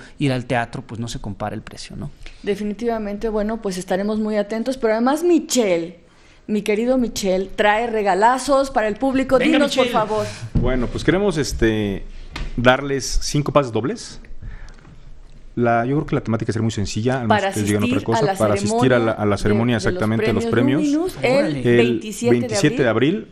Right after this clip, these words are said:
Speaker 4: a las seis de la tarde comienza la alfombra roja. Va a ser, eh, como tú dices, en
Speaker 2: Con
Speaker 4: el te-
Speaker 2: muchos actores, actrices.
Speaker 4: en el Teatro Telcel, así es.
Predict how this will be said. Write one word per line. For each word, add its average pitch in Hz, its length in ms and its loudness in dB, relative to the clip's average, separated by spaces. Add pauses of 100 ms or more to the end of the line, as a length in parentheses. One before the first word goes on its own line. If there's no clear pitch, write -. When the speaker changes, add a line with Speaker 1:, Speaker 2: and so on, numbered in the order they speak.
Speaker 4:
a 107 160 4
las 101 240 2
seis 139 280 2
de 143 80 -2
la 104 140 -2
tarde 113 260 0
comienza 98 400 -2
la 92 60 -2
alfombra 92 240 -4
roja. 95 340 -4 (720)
Va 98 120 2
a 101 60 0
ser, 101 420 -2
eh, 92 180 -2
como 95 200 -6
tú - 100 -6
dices, 104 160 -4
en 98 60 0
Speaker 2:
Con - 80 0
Speaker 4:
el 214 60 -2
te- 214 60 -4
Speaker 2:
muchos 214 240 -8
actores, 208 540 -4
actrices. 214 800 -4
Speaker 4:
en 113 120 0
el 107 80 0
Teatro 104 240 -2
Telcel, 101 480 -2
así 104 380 2
es. - 340 -2